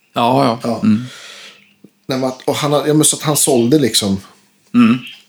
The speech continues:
Speaker 2: sålde sin, sitt patent liksom, eller sålde den uppfinningen till något, något stort bolag, så att det var liksom, ja. Eller
Speaker 1: Ja.
Speaker 2: hur det var. Parentes, men
Speaker 1: Ja,
Speaker 2: men,
Speaker 1: men
Speaker 2: men har du nördat så liksom på hans, på Allans ljud också?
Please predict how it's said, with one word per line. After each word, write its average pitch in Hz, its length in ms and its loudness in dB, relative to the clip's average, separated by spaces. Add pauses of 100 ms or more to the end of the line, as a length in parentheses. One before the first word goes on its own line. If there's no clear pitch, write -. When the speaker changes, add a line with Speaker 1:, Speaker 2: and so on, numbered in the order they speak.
(100)
Speaker 2:
sålde 113 440 -4
sin, 95 360 -4
sitt - 260 -8
patent 104 380 -8
liksom, 98 200 -8
eller 101 240 -4
sålde 110 300 -4
den 110 140 -2
uppfinningen 95 440 -6
till 110 140 -6
något, - 420 -10
något 98 180 -8
stort 101 240 -6
bolag, 90 320 -6
så 90 60 -8
att 90 100 -10
det 92 80 -12
var 90 100 -10
liksom, - 220 -14 (400)
ja. - 160 -12 (720)
Eller 120 120 2
Speaker 1:
Ja. 117 60 4
Speaker 2:
hur 110 120 0
det 110 80 0
var. 80 160 -4 (580)
Parentes, 107 480 -6
men 92 100 -8 (1160)
Speaker 1:
Ja, 120 220 6
Speaker 2:
men, 123 100 4
Speaker 1:
men 127 100 4
Speaker 2:
men 147 80 4
har 160 120 2
du 170 100 6
nördat 165 420 2
så 123 300 4
liksom 113 500 -2
på 120 100 -6
hans, 113 440 -4
på 110 100 -2
Allans 117 380 -2
ljud 131 340 4
också? 95 320 -6